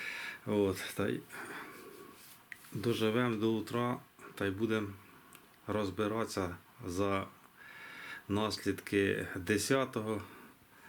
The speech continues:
травня, да, і тринадцятого, як виживемо, побачимо тоді вже, що, що ми, як ми воювали, успішно, неуспішно. Так що йду включати насос.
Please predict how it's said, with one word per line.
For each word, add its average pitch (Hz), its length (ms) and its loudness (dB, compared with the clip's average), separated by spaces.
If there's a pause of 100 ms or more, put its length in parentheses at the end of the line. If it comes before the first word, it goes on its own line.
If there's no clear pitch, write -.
(800)
травня, 98 540 2
да, 107 380 2
і 165 120 0
тринадцятого, 95 840 2
як 85 220 2
виживемо, 87 540 4 (440)
побачимо 87 580 0
тоді 80 300 -2
вже, 80 180 -4 (1600)
що, 101 360 2 (160)
що - 160 0
ми, 101 320 4 (840)
як 95 280 2
ми 95 120 2
воювали, 92 720 6 (440)
успішно, 113 640 0
неуспішно. 90 800 -2 (360)
Так 95 200 -10
що - 140 -4
йду 101 240 4
включати 92 520 0
насос. 82 480 -6